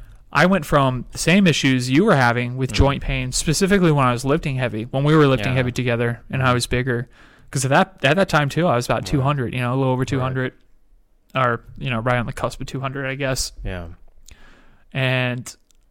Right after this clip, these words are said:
Speaker 1: I found lifting always, particularly with my
Speaker 2: Mm-hmm.
Speaker 1: shoulders, always getting injured.
Speaker 2: Yeah.
Speaker 1: Just could not avoid it no matter what. I think that was primarily because we were doing chest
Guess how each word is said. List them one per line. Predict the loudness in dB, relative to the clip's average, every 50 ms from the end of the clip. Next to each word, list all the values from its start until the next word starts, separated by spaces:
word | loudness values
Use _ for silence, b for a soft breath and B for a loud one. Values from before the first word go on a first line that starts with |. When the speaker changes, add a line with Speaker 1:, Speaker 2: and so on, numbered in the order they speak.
| _ _ _ -4
Speaker 1:
I | -2
found | 0 0 0 0 0 -2 -2
lifting | -4 -2 -2 -2 -2 -2 -4 -6 -6 -2
always, | 0 0 2 2 0 0 -2 -6 -8 -14 _ _ -16 -16 -16 -8 -6
particularly | -4 -2 0 2 2 2 4 4 6 6 6 6 4 2 2 0
with | -2 -4 -4
my | -4 -4
Speaker 2:
Mm-hmm. | -4
Speaker 1:
shoulders, | -4 -4 -4 -4 -4 -4 -6 -6 -6 -8 -10 -14 b b b b b b b b b b b b b _ _ _ -4
always | -2 2 2 4 4 4 2 2 0
getting | -4 -4 -4 -4 -6
injured. | -6 -6 -6 -6 -6 -6 -6 -8 -10 -12 -14 -16 -12 -8
Speaker 2:
Yeah. | -6 -4
Speaker 1:
Just | -4 -4 -6 -4 0
could | 2 2 2
not | 2 2 0 2 2 2
avoid | 0 0 -2 -2 -2 -2 -2
it | -2 -4 -6 -8 -10
no | -10 -8
matter | -6 -4 -2 -2 -2 -2 -2
what. | 0 0 0 0 -2 -4 -6 -10 b b b b b b b b b b b
I | -2 -2 -2
think | 0 2
that | 2 2
was | 2 2
primarily | 0 2 2 2 4 4 4 4 4 2 2
because | 0 -2 -2 -2 -2 -2 -2
we | -4 -4
were | -4 -4
doing | -4 -4 -6 -6 -8 -10 -6
chest | -2 2 4 4 6 4 4 2 -2 -4 -6 -10 -16